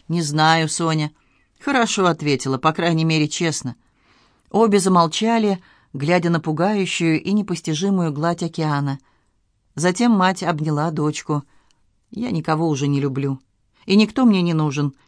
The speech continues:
кроме тебя и Табы. За вас я могу убить, загрызть. И как только сойдем на берег, я отправлюсь искать ее.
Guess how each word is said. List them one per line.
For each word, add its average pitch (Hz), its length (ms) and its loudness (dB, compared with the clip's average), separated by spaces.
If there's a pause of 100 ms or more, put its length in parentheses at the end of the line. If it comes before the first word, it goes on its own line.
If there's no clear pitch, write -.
кроме 185 280 2
тебя 180 320 0
и 151 80 2
Табы. 135 460 -4 (380)
За 180 260 2
вас 214 220 0
я 185 100 0
могу 175 320 0
убить, 156 440 -2 (220)
загрызть. 151 800 -2 (440)
И 151 100 -6
как 170 180 -2
только 180 220 0
сойдем 165 380 0
на 165 140 -2
берег, 165 320 -2
я 156 140 0
отправлюсь 160 540 -4
искать 185 380 -6
ее. 143 340 -2